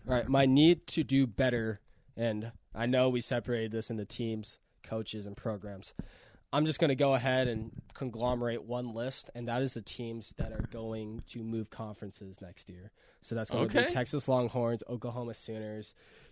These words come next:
Speaker 1: U C L A, and U S C. And I think, you know,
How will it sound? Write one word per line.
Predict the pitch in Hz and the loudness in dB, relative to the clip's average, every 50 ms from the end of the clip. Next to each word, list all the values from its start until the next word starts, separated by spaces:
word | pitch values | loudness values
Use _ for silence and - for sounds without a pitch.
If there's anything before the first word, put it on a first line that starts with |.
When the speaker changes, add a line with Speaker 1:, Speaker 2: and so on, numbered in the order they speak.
| _ | _
Speaker 1:
U | - 123 127 120 | 0 0 0 0
C | - - 135 | 0 2 2
L | 135 123 117 117 113 | 2 4 2 2 0
A, | 110 110 110 107 107 101 - _ _ _ | 0 0 0 -2 -4 -6 -8 _ _ _
and | - 107 107 104 | -10 -8 -8 -8
U | 110 113 104 | -8 -10 -10
S | 98 101 - | -12 -12 -14
C. | - - - - 104 - _ _ _ _ _ _ _ _ _ _ _ _ | -16 -16 -18 -20 -20 -20 _ _ _ _ _ _ _ _ _ _ _ _
And | - 107 113 | -8 -6 -6
I | 110 | -2
think, | - 131 120 113 - - _ _ _ _ _ _ _ _ _ _ _ _ _ _ _ _ _ | -2 0 -2 -2 -4 -8 _ _ _ _ _ _ _ _ _ _ _ _ _ _ _ _ _
you | 147 139 | 0 2
know, | 120 113 | 2 0